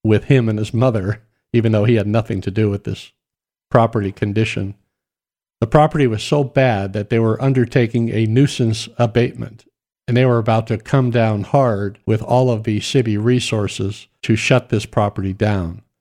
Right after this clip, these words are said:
As it turns out, this is a high-crime gang neighborhood, and the gang members live in the neighborhood. Many are living home with mom, and his property, that corner property that seemed abandoned,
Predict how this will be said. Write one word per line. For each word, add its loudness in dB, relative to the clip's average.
As 0
it 0
turns 2
out, 2
this -2
is 0
a -2
high-crime -2
gang 0
neighborhood, -2
and 4
the 4
gang 2
members 0
live 2
in 2
the 2
neighborhood. 0
Many 4
are 2
living 0
home 0
with -6
mom, -4
and 4
his 4
property, -2
that -4
corner 0
property 0
that -6
seemed 0
abandoned, 0